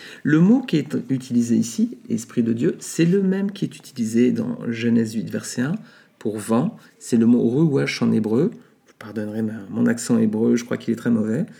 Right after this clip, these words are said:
Ruach, ça veut dire vent, souffle ou esprit. C'est le même mot, donc on voit encore l'Esprit de Dieu, le vent là, qui est là, qui est présent et qui, qui apaise là, dans ce cas, hein. Deux petits détails aussi.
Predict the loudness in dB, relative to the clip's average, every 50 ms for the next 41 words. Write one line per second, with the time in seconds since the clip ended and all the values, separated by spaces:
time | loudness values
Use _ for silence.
0 | -20 -20 -20 -20 _ _ -16 -8 -2 0 2 2 2 2 2 0 0 0 -2 -2
1 | -4 -4 -8 -12 -14 -8 -6 -4 -4 -4 -2 -2 -2 -2 -2 -2 -6 -6 -6 -4
2 | -2 0 0 0 0 0 -4 -6 -6 -6 -4 -2 -2 -2 -2 -4 -6 -6 -4 -4
3 | -4 -2 0 -2 -2 -2 -4 -8 -6 -6 -6 -4 -4 -6 -4 -2 0 0 2 2
4 | 2 2 2 2 2 2 0 0 -2 -4 -4 -4 -6 -4 -6 -8 -10 -12 -18 -20
5 | -20 -20 -20 -14 -12 -10 -6 -4 -2 0 0 0 -2 -4 -6 -6 -4 -2 0 0
6 | 0 0 0 0 0 0 -2 -2 -2 -2 -2 0 -2 -2 -4 -6 -8 -8 -6 -4
7 | -2 -2 -2 -4 -8 -10 -10 -8 -10 -10 -8 -8 -10 -8 -8 -6 -6 -6 -6 -8
8 | -10 -12 -16 -14 -16 -16 -18 -14 -10 -10 -10 -10 -12 _ -10 -10 -10 -10 -12 -14
9 | -14 -14 -16 -16 -14 -16 -16 -16 -18 -18 -12 -8 -8 -8 -8 -10 _ _ _ _
10 | _ _ _ _ _ _ -20 -20 -20 -20 -20 -20 -20 -20 -20 -20 -20 _ _ _
11 | _ _ _ _ -6 -2 -2 -2 -2 -2 -4 -2 0 0 0 2 2 2 2 2
12 | 2 0 -2 -2 0 0 -2